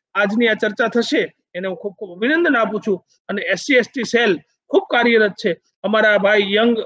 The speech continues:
યુવાન, ઉત્સાહી ડોક્ટર ચાવડા વિદ્યાર્થી હિત માટે ક્યારેય પણ અડધી રાતે કામ કરતા યુવાન છે, એમને હું ખાસ અભિનંદન આપી અને બંને મિત્રોને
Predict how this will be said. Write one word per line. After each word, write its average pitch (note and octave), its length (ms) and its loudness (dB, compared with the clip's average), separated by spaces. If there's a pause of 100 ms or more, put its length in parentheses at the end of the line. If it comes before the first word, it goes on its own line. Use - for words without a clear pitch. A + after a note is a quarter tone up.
(120)
યુવાન, A3+ 300 2
ઉત્સાહી G#3+ 680 0
ડોક્ટર G3 260 -2
ચાવડા A3 560 2 (400)
વિદ્યાર્થી G3 480 0
હિત A3 160 0
માટે A3 340 -2 (500)
ક્યારેય A#3+ 360 2
પણ D4 240 0
અડધી A3 220 2
રાતે B3+ 280 0
કામ A#3+ 240 0
કરતા A3 480 0
યુવાન A#3+ 340 4
છે, F3+ 260 0 (300)
એમને A3+ 260 -2
હું A3 100 0
ખાસ C#4 280 -2
અભિનંદન A#3 480 0
આપી G3+ 260 -2
અને - 400 -10
બંને A#3 300 0
મિત્રોને A#3+ 640 2